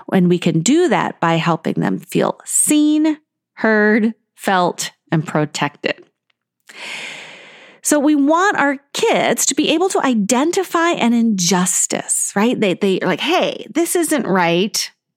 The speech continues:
I, you know, and I know it's not right because I'm feeling angry or scared or something. Like, this is not okay." They can identify the injustice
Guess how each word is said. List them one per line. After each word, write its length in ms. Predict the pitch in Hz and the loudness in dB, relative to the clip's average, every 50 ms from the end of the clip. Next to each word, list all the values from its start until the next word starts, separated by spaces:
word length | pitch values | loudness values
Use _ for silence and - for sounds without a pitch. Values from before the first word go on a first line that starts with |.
| _ _ _ - | _ _ _ -2
I, 140 | 240 285 262 | -2 0 2
you 180 | 269 269 262 | 2 2 2
know, 140 | 220 208 202 | 2 2 2
and 200 | 196 196 196 185 | 2 0 0 0
I 200 | - 185 190 185 | 0 0 0 0
know 280 | 185 185 220 294 370 392 | 2 2 2 2 0 0
it's 140 | 370 - | -2 -2
not 120 | 233 196 - | -2 0 0
right 180 | 175 190 190 | 0 0 -2
because 240 | 180 190 180 185 170 | -2 -2 -2 -2 0
I'm 120 | 170 156 160 | -2 -2 -2
feeling 320 | - 156 135 127 123 - - - | -4 -4 -4 -4 -6 -6 -4 -2
angry 440 | 226 247 269 285 262 277 285 277 | -2 0 0 0 0 0 0 0
or 100 | 208 190 | 0 0
scared 720 | 190 - - - - - 233 233 226 226 233 226 226 220 190 | 0 -2 -4 -4 -2 -2 0 0 2 2 0 0 0 0 -2
or 100 | 165 185 | -2 -2
something. 380 | 180 - 240 202 - - - | -2 -2 -2 -2 -4 -6 -8
Like, 180 | - - - - | -10 -10 -6 -4
this 180 | 320 330 339 - | -4 -2 -2 -2
is 140 | 381 381 | 0 0
not 340 | 311 285 262 247 240 226 220 | 0 0 0 0 0 0 2
okay." 580 | 202 180 175 180 - - - 214 - - - - - - - - - - - - - - - - - | 0 0 0 -2 -6 -4 -4 -2 -2 -4 -6 -10 -18 -20 -18 -16 -16 -14 -14 -14 -14 -16 -6 -2 -2
They 120 | 254 247 | 0 0
can 180 | 240 - 214 156 | 0 0 0 2
identify 800 | 156 160 160 151 156 156 214 226 269 330 349 339 - 339 359 370 | 2 2 0 0 0 0 2 2 2 0 0 0 0 2 2 2
the 120 | 381 381 | 2 2
injustice 640 | 381 349 - 339 339 349 330 - - 359 359 359 | 2 2 2 2 0 0 0 -2 -2 0 -2 -2